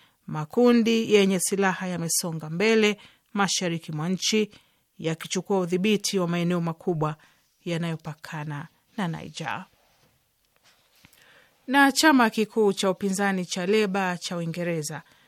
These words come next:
kimekashifu mpango mpya wa serikali wa kutunga sheria inayolenga kuzuia migomo, kikisema kuwa hatua hiyo yenye utata inafutilia mbali uhuru wa raia. Naibu kiongozi wa chama cha Leba, Angela Rayner,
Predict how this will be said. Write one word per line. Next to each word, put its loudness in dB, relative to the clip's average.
kimekashifu -2
mpango -2
mpya 0
wa -4
serikali -6
wa -4
kutunga -6
sheria -8
inayolenga 0
kuzuia -4
migomo, -2
kikisema -4
kuwa -2
hatua -8
hiyo 0
yenye -2
utata -4
inafutilia -2
mbali 0
uhuru -4
wa -4
raia. -8
Naibu 0
kiongozi -2
wa -2
chama -4
cha -8
Leba, 0
Angela -4
Rayner, -2